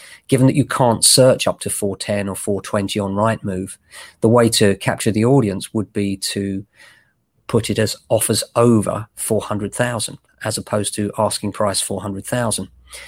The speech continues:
And the reason you would do that would be so that you would attract a wider audience, and anyone looking up to four hundred thousand, it would attract their attention. And I know many of you, I, I can already hear you screaming at the,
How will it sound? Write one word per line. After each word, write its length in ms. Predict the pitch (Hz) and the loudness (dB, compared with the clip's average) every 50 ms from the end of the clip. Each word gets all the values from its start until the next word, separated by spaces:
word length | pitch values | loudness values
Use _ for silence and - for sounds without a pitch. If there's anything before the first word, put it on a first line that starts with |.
| - - _ _ _ - | -20 -20 _ _ _ 0
And 100 | 117 117 | 4 6
the 80 | 120 | 6
reason 200 | 135 143 131 131 | 6 6 6 6
you 100 | 117 110 | 6 6
would 120 | 110 107 - | 6 4 6
do 180 | 160 160 139 | 6 6 6
that 300 | 107 104 113 139 139 - _ _ | 6 4 2 0 -2 -6 _ _
would 240 | 117 120 117 113 - | -2 -2 -2 0 0
be 260 | 117 113 113 110 113 | 0 0 2 0 0
so 220 | 113 - - 120 | 0 0 0 0
that 100 | 107 110 | 0 0
you 160 | 113 113 113 | -2 -2 -2
would 140 | 113 110 101 | -2 -4 -4
attract 340 | 107 - - 120 104 101 - | -6 -8 -6 -8 -8 -6 -8
a 60 | 117 | -8
wider 340 | 104 110 113 110 107 107 110 | -4 -2 -2 -2 0 0 -2
audience, 400 | 107 104 98 92 95 92 95 - | 0 -2 -2 -2 -4 -8 -8 -6
and 100 | 113 113 | -4 -2
anyone 300 | 110 113 107 107 107 104 | -2 -2 -2 -2 -2 0
looking 320 | 104 104 101 - 104 101 | 0 -2 -2 -2 -4 -4
up 160 | 98 - - - | -6 -8 -10 -10
to 400 | - - 107 98 95 95 95 - | -6 -4 -4 -2 -2 -4 -6 -8
four 240 | - - 131 113 | -2 0 0 2
hundred 240 | 101 104 95 95 92 | 2 0 -4 -6 -6
thousand, 440 | - - 98 95 95 90 - 101 - - - - - _ | -6 -4 -4 -4 -4 -4 -6 -8 -8 -10 -16 -20 -18 _
it 100 | - 117 | -6 -4
would 100 | 117 107 | -4 -4
attract 280 | 104 - - 104 101 - | -4 -2 -4 -4 -2 -2
their 100 | 107 98 | -4 -6
attention. 520 | 95 - - 104 95 95 - - - 98 - _ _ _ _ _ _ - - - - - - _ _ | -6 -6 -8 -8 -6 -4 -4 -4 -6 -8 -10 _ _ _ _ _ _ -20 -18 -18 -18 -20 -20 _ _
And 100 | 127 117 | 2 4
I 80 | 117 117 | 4 6
know 260 | 117 123 139 143 135 | 6 6 4 4 4
many 260 | 120 120 135 135 135 | 2 2 2 2 2
of 100 | 127 107 | 2 2
you, 120 | 113 110 107 | 0 0 2
I, 260 | 107 104 101 - 107 | 0 0 0 -2 -4
I 40 | 104 | -4
can 160 | - 104 107 | -4 -6 -4
already 340 | 120 131 127 123 120 117 110 | -4 -2 -2 -2 -2 -2 -2
hear 140 | 117 127 123 | -2 -2 -2
you 180 | 117 117 117 | -2 -2 -2
screaming 600 | 110 - - 139 139 127 117 113 110 107 104 - - | -2 -2 0 2 2 2 2 0 -2 -4 -6 -4 -2
at 180 | - 127 120 - | -2 0 0 0
the, 360 | 156 147 - - - - | 0 -2 -2 -4 -10 -12